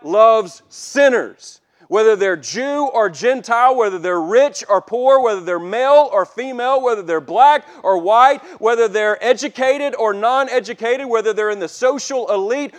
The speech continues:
or the social outcast, it doesn't matter what you look like, it doesn't matter what you feel like, it doesn't matter what side of the tracks you're on, God loves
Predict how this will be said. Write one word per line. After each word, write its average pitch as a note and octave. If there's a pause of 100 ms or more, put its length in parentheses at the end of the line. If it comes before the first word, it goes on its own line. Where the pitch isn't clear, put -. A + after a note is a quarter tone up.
(100)
or G3+
the F#3
social C4
outcast, B3+ (120)
it A#3
doesn't A#3
matter B3 (160)
what A3
you C4
look B3
like, A3+
it B3+
doesn't A#3
matter A3+
what A#3+
you B3
feel A3+
like, A3
it C4
doesn't A#3
matter A3
what A#3+
side B3+
of A#3
the G#3+
tracks C4
you're G#3+
on, G3+ (200)
God C#4 (140)
loves G#3+